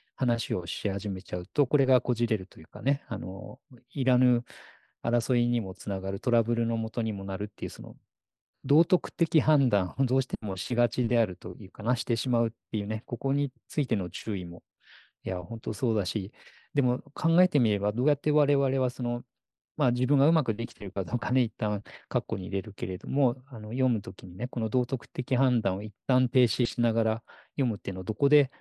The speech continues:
どうやって自分たちはね、訓練した、したものかなっていうのは、ちょっと振り返りながら、よくわからない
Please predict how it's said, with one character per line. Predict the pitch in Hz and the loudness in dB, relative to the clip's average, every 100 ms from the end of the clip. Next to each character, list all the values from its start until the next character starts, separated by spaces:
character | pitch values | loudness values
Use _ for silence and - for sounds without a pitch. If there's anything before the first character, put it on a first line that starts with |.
| _ | _
ど | 131 | 2
う | |
や | 123 | 2
っ | |
て | - 127 131 _ _ | 2 0 0 _ _
自 | 139 120 | -4 0
分 | 113 | 0
た | 92 | -2
ち | - | -6
は | 90 | -10
ね、 | 87 117 127 | -4 -4 -4
訓 | - 113 | -4 -2
練 | 95 90 | -2 -4
し | - | -6
た、 | - - - - | -6 -8 -16 -14
し | - | -2
た | 117 | 0
も | 120 | 2
の | 117 | 0
か | - | 0
な | 87 104 95 | -2 0 -2
っ | - _ | -4 _
て | 95 | -12
い | |
う | |
の | 92 | -10
は、 | 90 104 | -10 -8
ち | |
ょ | 107 | -8
っ | |
と | - 92 _ _ _ | -6 -8 _ _ _
振 | - | -10
り | 113 | -6
返 | - 113 | 0 2
り | 113 | 2
な | 107 | 0
が | 95 | 0
ら、 | 98 | -2
よ | 135 127 | -2 0
く | 101 | 0
わ | |
か | - | 0
ら | 107 107 | 0 0
な | 98 | -2
い | 95 | -4